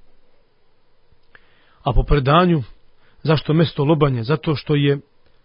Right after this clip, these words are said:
po predanju bio prvi Adam tu sahranjen i često ćete videti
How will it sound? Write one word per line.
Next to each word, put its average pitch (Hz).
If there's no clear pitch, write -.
po 143
predanju 143
bio 151
prvi 147
Adam 143
tu 165
sahranjen 135
i 135
često 160
ćete 143
videti 143